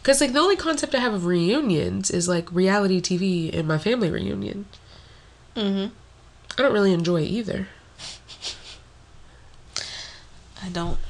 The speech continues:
Speaker 2: specifically love reality T V, but I do have fun at my family reunions.
Speaker 1: So it's like, what the fuck do you do at a ten-year high school reunion?
Speaker 2: Judge each other like you did back in high school.
Speaker 1: But, like, what, with a cocktail?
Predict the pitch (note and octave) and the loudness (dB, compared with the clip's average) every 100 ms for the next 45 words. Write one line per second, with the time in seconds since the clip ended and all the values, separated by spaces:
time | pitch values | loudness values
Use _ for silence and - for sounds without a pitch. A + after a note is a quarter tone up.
0 | F#3 - - - F3 - E3+ E3+ D3+ B2+ | -8 -8 -2 -2 -2 -6 -6 -8 -8 -8
1 | A2 C#3 - G2+ F#2+ G2+ - - - E3 | -6 -6 -6 -12 -12 -12 -14 -12 -12 -10
2 | D#3 - - G#3 G3+ E3+ F3+ - - - | -10 -10 -10 -10 -6 -6 -4 -8 -10 -14
3 | - - - G2 - - - G#3 G#3 - | -10 -10 -8 -8 -10 -12 -10 -8 -8 -8
4 | - - - - - - - - - - | -8 -6 -6 -8 -18 -20 -20 -20 -20 -20
5 | - - - B3+ A#3+ A#3+ B3 B3+ B3 - | -20 -4 2 6 6 4 -2 -2 -4 -4
6 | A3 G3 C4 F4 F#3 D#3 - F3+ F3 E3 | -4 -2 -2 0 0 0 0 2 2 2
7 | D#3 E3+ E3 - E3 E3 D#3+ G3 F#3 F3+ | 0 -2 -2 -2 0 0 -2 -4 -6 -8
8 | - - - B3+ G3+ F3+ E3+ D#3+ D#3+ E3+ | -12 -12 -12 -8 0 2 2 -2 -2 -2
9 | E3+ E3 D#3+ E3+ F3+ F3 F3 E3+ E3 F#3 | 0 -2 -2 -2 0 0 0 0 0 0
10 | F3+ F#3 G3+ F#3+ - - - - - _ | 2 2 2 0 0 -14 -20 -20 -20 _
11 | - - - D#3 D#3+ D3 - D3 D#3+ D#3+ | -20 -20 -12 -4 -2 -2 -4 -4 -4 -6
12 | - D#3+ D3+ - F3 | -4 -4 -4 -6 -4